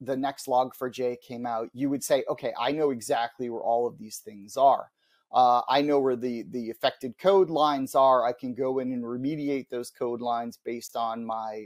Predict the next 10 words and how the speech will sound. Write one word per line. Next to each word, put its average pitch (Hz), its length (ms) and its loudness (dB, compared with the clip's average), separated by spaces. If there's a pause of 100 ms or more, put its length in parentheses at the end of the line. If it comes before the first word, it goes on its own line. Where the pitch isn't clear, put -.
uh, 107 160 -2 (100)
S 127 140 -4
C 117 260 -4
A, 113 200 0
et - 120 -16
cetera" 117 460 4
Now, 131 260 4 (540)
what 160 120 4
happens 277 540 -2
here 139 480 0